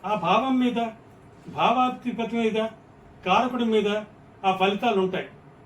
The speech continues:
ఉదాహరణకు వచ్చేటప్పటికి గురువు వచ్చేటప్పటికి అత్యంత ప్రాధాన్యత గ్రహం. గురు దృష్టి కలిగినట్టు ఏ భావం అయినా సరే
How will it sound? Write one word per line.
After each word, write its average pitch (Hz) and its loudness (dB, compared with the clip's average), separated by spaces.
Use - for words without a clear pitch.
ఉదాహరణకు 269 0
వచ్చేటప్పటికి 240 -4
గురువు 277 0
వచ్చేటప్పటికి 254 -6
అత్యంత 240 -2
ప్రాధాన్యత 240 0
గ్రహం. 190 -2
గురు 226 2
దృష్టి 254 -6
కలిగినట్టు 254 -2
ఏ 240 -2
భావం 247 2
అయినా 233 -2
సరే 226 -4